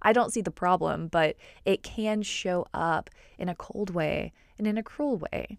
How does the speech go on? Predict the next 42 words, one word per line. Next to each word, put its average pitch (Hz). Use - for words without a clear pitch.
So 214
Saturn, 247
we 214
want 220
to 262
know 208
what 190
Saturn's 180
up 175
to 170
and 160
what 160
Saturn 175
is 185
asking 190
us 160
to 156
focus -
on, -
so 202
that 196
we 190
can 180
do 185
that 180
work 151
and 165
we 160
can 156
apply 233
that 170
focus, -
especially 185
if 165
we're 170
looking 160
at 165
our 160
own 156
personal -
chart. -
Saturn, 202